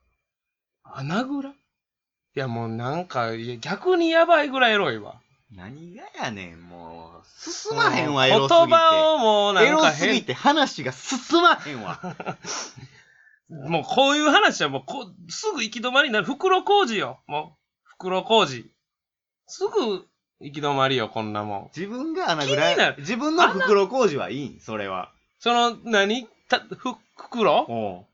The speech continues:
Speaker 1: ええよ。
Speaker 2: 工事もなんかオカマとなんか
Speaker 1: いやいや、
Speaker 2: 引っかかんで。
Speaker 1: <laughs> 工事っていうオカマのバーテンおるんか知らんけど。
Speaker 2: いや、違う違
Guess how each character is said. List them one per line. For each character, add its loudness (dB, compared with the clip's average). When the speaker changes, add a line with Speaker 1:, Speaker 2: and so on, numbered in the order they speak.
Speaker 1:
え 4
え -
よ。 -2
Speaker 2:
工 4
事 -4
も -6
な -4
ん -8
か -6
オ -2
カ 0
マ 4
と 2
な -2
ん -8
か -6
Speaker 1:
い -2
や 6
い 2
や、 2
Speaker 2:
引 2
っ -8
か 2
か 2
ん 0
で。 -2
Speaker 1:
<laughs> -16
工 2
事 -2
っ -8
て -8
い -4
う -4
オ -4
カ 2
マ 0
の -2
バ 6
ー -2
テ 0
ン 0
お 2
る 0
ん -6
か -8
知 -6
ら 6
ん 0
け 0
ど。 -4
Speaker 2:
い -4
や、 0
違 -
う -16
違 -6